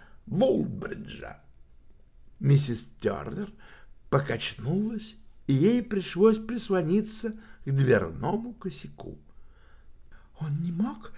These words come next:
он никогда бы такого не сделал», бормотала она, дрожа и в ужасе пытаясь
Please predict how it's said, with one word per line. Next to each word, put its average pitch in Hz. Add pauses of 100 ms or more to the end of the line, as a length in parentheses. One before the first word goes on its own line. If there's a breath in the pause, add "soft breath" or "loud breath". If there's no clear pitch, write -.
(640 loud breath)
он 226
никогда 220
бы 349
такого 262
не 240
сделал», 220 (540 loud breath)
бормотала 151
она, 185
дрожа 160 (120)
и 175
в 113
ужасе 233 (180)
пытаясь 175